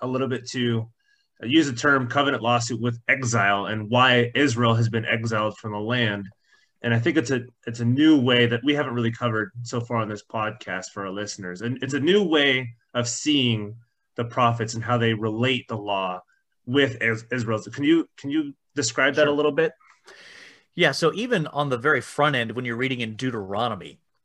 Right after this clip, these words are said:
Speaker 2: God makes it clear that he knows Israel is gonna fail, that
Speaker 1: Yeah.
Speaker 2: they're gonna, that they're gonna break the covenant. And so he anticipates and warns them and says, "Look,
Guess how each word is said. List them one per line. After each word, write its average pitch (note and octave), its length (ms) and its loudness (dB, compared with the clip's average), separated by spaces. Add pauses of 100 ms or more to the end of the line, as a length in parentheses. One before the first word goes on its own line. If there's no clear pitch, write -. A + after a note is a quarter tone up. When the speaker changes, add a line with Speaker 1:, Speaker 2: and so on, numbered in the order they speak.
(100)
Speaker 2:
God G#3 220 0
makes D3+ 260 -4
it A#2+ 140 -6
clear C3+ 320 2
that A2+ 120 -2
he E3+ 180 -6
knows B2 400 2
Israel A#2 500 -4
is F#2+ 100 -12
gonna F#2 180 -6
fail, - 400 -14 (240)
that - 100 0
Speaker 1:
Yeah. - 40 -4
Speaker 2:
they're C3 140 2
gonna, A2+ 380 0
that A2+ 120 -10
they're C3 120 -2
gonna A#2+ 160 0
break G#2 420 -4
the G2 100 -8
covenant. - 560 -10 (540)
And C3 120 -2
so D3+ 140 4
he G3 240 0
anticipates C3 880 -4
and B2 380 -4
warns D#3+ 420 2
them A2 260 -2
and A2 120 -6
says, A2 580 0
"Look, A#2+ 380 2